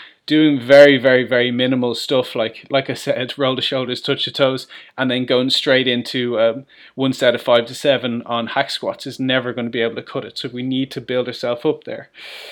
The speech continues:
Um, so again, just for a, a kind of example, I literally just finished a check-in about an hour or so ago, where,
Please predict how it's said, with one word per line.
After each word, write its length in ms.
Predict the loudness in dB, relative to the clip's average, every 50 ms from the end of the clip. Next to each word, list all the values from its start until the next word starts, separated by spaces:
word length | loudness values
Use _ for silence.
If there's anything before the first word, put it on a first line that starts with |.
| -20 -20 _ _ -4
Um, 480 | -2 0 0 0 0 -2 -4 -4 -6 -4
so 280 | 0 2 2 2 2 -2 -8 -12
again, 320 | -4 0 0 0 0 -2 -4
just 300 | -2 -2 -2 -2 -2 -4
for 180 | 0 2 4
a, 280 | 4 4 2 0 -2 -4 -8 -6
a 40 |
kind 160 | -4 -4 -4 -4
of 60 | -4
example, 500 | -6 -6 -2 0 2 2 2 0 -2 -6
I 60 | -4
literally 400 | -4 -2 -2 0 0 -2 -4 -4
just 260 | -6 -6 -8 -6 -6
finished 280 | -4 -4 -4 -4 -4 -4
a 40 | -2
check-in 400 | 0 2 2 2 0 -2 -4 -2
about 200 | -2 -2 -2 0
an 80 | 2
hour 180 | 4 4 4 4
or 80 | 2
so 220 | 0 -2 -2 -2 0
ago, 320 | 2 2 2 2 0 -4 _ _ _ _ _ _ _ _ _ _ _ -20 -20 -14 -8
where, 340 | -4 -2 0 0 0 -2 -6